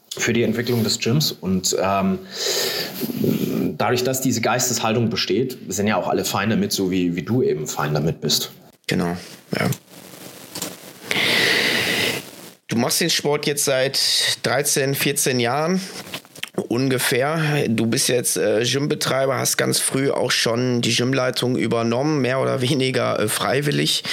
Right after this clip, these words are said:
Speaker 2: Ähm, was für Charaktere hast du eigentlich kommen und gehen sehen? Welche sind eher hinderlich, wo du sagst, okay,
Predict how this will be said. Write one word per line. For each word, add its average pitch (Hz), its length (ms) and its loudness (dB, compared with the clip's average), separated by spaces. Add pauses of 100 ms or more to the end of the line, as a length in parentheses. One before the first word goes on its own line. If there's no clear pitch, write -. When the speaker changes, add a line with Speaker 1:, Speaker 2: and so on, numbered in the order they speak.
(500)
Speaker 2:
Ähm, 110 500 0 (120)
was - 340 0
für 160 140 0
Charaktere 135 640 0
hast 123 240 0
du 127 60 2
eigentlich 110 640 0
kommen 110 260 2
und 101 180 0
gehen 95 300 2
sehen? 90 380 2
Welche 139 320 2
sind 127 220 0
eher 117 420 0 (320)
hinderlich, 107 760 2
wo 147 80 0
du 147 120 2
sagst, 143 320 0
okay, 147 480 0